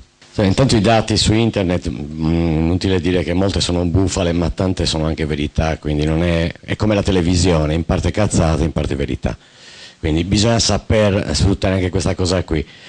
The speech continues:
Per la precisione ci sono diciotto centrali su cinquantasei in difficoltà in Francia. E poi non è vero che ci sta vendendo corrente, per esempio io so esattamente il contrario, la Francia ha un deficit di corrente, malgrado le centrali nucleari.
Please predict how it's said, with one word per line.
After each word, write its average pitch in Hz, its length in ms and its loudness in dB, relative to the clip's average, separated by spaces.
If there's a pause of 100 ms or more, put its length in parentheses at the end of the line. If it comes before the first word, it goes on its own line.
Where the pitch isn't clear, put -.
(120)
Per 113 100 2
la 113 100 2
precisione 127 460 2
ci - 80 0
sono 101 140 0
diciotto 90 540 0
centrali 87 520 0
su 85 120 0
cinquantasei 98 800 0
in 90 80 2
difficoltà 85 580 -2
in 71 100 -2
Francia. 69 520 -2 (480)
E 98 120 -4
poi 143 240 4
non 110 180 4
è 110 60 2
vero 120 400 4
che 95 120 -2
ci - 140 -2
sta 92 180 0
vendendo 92 460 0
corrente, 101 580 0
per 85 180 -4
esempio 92 560 2
io 87 200 2
so - 200 0
esattamente 90 520 0
il 78 80 -2
contrario, 80 640 0 (340)
la 90 140 0
Francia 90 380 0
ha 85 40 2
un 92 120 0
deficit 82 380 -2
di 92 140 0
corrente, 78 580 -2
malgrado 95 560 2
le 90 80 2
centrali 82 340 0
nucleari. 78 540 -2